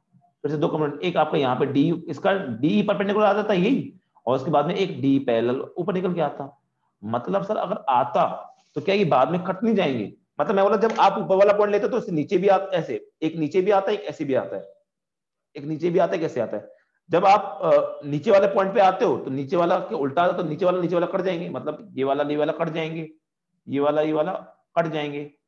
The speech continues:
बचेगा ये और ये जुड़ते जाएंगे। ये क्या होते होंगे, इसका जो perpendicular कंपोनेंट है यानी डीई perpendicular वो, तो net मुझे फिर से क्या करना है, मुझे आपके parallel component के बारे में सोचना ही नहीं है।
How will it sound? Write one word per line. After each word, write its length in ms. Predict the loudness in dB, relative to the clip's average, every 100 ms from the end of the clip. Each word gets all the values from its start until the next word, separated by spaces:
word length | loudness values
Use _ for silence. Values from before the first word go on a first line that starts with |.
| -8
बचेगा 300 | -4 0 0
ये 260 | 0 -2 -4
और 120 | -2
ये 80 | 0
जुड़ते 300 | 0 0 -2
जाएंगे। 360 | -2 -4 -8 -10 -20 _ _ -8
ये 60 |
क्या 160 | 0 2
होते 240 | 2 0
होंगे, 260 | -4 -4 -6
इसका 400 | -6 -10 -4 -2
जो 160 | 0 -2
perpendicular 500 | -4 -4 -2 -2 -2
कंपोनेंट 240 | -2 -2
है 60 | -2
यानी 160 | -2
डीई 360 | -2 -2 -2 -4 -6 -8
perpendicular 420 | -6 -2 -2 -2
वो, 360 | -2 -4 -8 _ _
तो 60 | -4
net 320 | 0 0 2
मुझे 220 | 0 0
फिर 160 | 0 -2
से 100 | 2
क्या 120 | 2
करना 200 | 2 0
है, 100 | 0
मुझे 180 | 0 2
आपके 280 | 2 2 0
parallel 400 | 0 0 2 0
component 420 | -2 -4 -4 -4
के 60 | -2
बारे 160 | -4
में 100 | -4
सोचना 440 | -6 -4 -6 -4 -6
ही 180 | -4 -6
नहीं 180 | -8
है। 160 | -10 -14